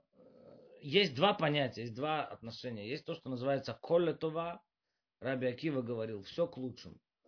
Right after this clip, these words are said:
А есть то, что говорил его учитель Иш Гамзу, который говорил: "И это к лучшему".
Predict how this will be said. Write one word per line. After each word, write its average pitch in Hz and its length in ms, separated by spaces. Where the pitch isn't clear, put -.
А 107 120
есть 190 300
то, 175 120
что 147 160
говорил 147 380
его 143 200
учитель 131 560
Иш 139 100
Гамзу, 123 500
который 127 360
говорил: 139 340
"И 139 100
это 139 280
к - 100
лучшему". 98 440